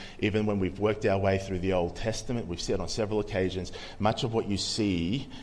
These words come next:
is a type and is a shadow of something greater to come, a bigger, grander spiritual reality to come. And it's no different here.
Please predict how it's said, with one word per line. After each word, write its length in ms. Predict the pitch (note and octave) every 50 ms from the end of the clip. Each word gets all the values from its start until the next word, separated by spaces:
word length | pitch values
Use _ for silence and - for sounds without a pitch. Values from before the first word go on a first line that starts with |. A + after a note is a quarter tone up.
| -
is 140 | - A#2+ F#2+
a 60 | G2+
type 580 | - - - - - C3+ G#2+ F2+ G2 G#2+ - -
and 100 | - G2+
is 140 | G2 F#2 E2+
a 60 | F#2
shadow 600 | E2+ - - - - G#2+ A2 G#2+ F#2+ F2 F2 F2+
of 100 | - -
something 300 | - - G2+ G2 - F2+
greater 580 | F2 F#2 F2 F2 G#2 G#2 A2 F#2+ D#2+ D2+ D#2 - -
to 100 | - -
come, 280 | - - - A2+ G#2+ F#2 -
a 80 | F2
bigger, 520 | E2 D#2 D#2+ - G#2 G#2 G#2 A2+ G2+ C3 - - - - - - -
grander 500 | A2 G#2 F#2+ G2 G2 G2 G2+ F2+ F2 F2
spiritual 600 | G2 - - - - F#2+ G2 G2+ G2 G2 G#2 G2+
reality 640 | F#2 F2 F2+ F2 E2+ E2+ F2 F2 E2 D#2 D#2+ E2+ E2+
to 100 | - -
come. 320 | E2+ - - A2 G2 F2+ E2+
And 100 | E2+ F#2
it's 200 | E2+ - - A#2+
no 160 | A2+ A#2+ C3
different 380 | B2 - A2+ - - A#2+ A2
here. 440 | G2+ - - - F#3 E3 A2 - -